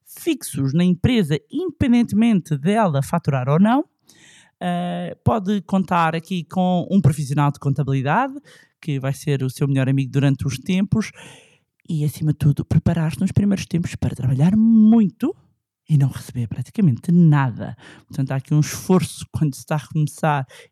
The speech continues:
e quando se é empreendedor e se inicia na fase inicial do empreendimento.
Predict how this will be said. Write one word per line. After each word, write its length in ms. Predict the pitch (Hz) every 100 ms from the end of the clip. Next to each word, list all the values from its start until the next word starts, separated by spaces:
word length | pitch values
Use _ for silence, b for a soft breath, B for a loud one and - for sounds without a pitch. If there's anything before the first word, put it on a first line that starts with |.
| -
e 40 |
quando 200 | - 139
se 120 | -
é 20 | 147
empreendedor 480 | 139 147 147 147
e 80 | 135
se 220 | - -
inicia 540 | 160 160 151 - 190 170
na 120 | 135
fase 240 | - 135
inicial 420 | 139 143 - 139 127
do 100 | 127
empreendimento. 760 | 127 139 147 156 202 208 233